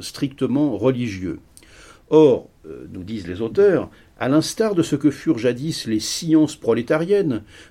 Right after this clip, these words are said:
ou les mathématiques ariennes, des militants revendiquent aujourd'hui de s'appuyer sur des données intersectionnelles ou dites écoféministes, ruinant, ruinant ainsi toute possibilité d'élaborer un langage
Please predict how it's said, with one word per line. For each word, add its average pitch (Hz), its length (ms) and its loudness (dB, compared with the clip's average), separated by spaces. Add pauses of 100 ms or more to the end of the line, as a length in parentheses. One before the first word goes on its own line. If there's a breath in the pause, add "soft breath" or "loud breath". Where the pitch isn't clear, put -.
ou 127 100 0
les 120 120 4
mathématiques 143 880 0 (160)
ariennes, 143 580 -2 (420 loud breath)
des 127 160 0
militants 185 600 0
revendiquent 131 580 0
aujourd'hui 147 480 2
de 139 120 2
s'appuyer 147 540 -4
sur 107 240 -6
des 113 120 0
données 131 420 0 (120)
intersectionnelles 165 1120 -2
ou 131 160 0
dites 131 400 -10 (160)
écoféministes, 160 1080 -2 (440 loud breath)
ruinant, 175 640 0
ruinant 156 500 0
ainsi 147 480 -4
toute - 260 -12
possibilité 160 840 -4
d'élaborer 123 680 -2
un 98 80 -2
langage 113 580 -4